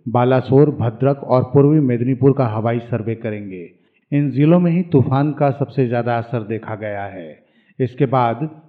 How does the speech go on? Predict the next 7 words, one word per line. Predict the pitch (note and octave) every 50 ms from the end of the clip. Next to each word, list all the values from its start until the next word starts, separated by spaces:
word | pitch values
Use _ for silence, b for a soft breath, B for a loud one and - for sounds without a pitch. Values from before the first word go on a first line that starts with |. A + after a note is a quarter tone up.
| _ B2
वे | B2 C3+
बंगाल | B2+ A2+ B2+ B2+ B2+ C3 C3+ C#3+ D3
में | D3+ D3+ D3
भी | B2 C3+ C#3+ D3+
review | C3+ C3 B2 A2+ B2+ C3 C3
meeting | B2+ B2 B2+ B2 B2+ B2+ B2 A2+
करेंगे। | - A2+ A2+ A2+ A2 G#2 G2 F#2 E2+ E2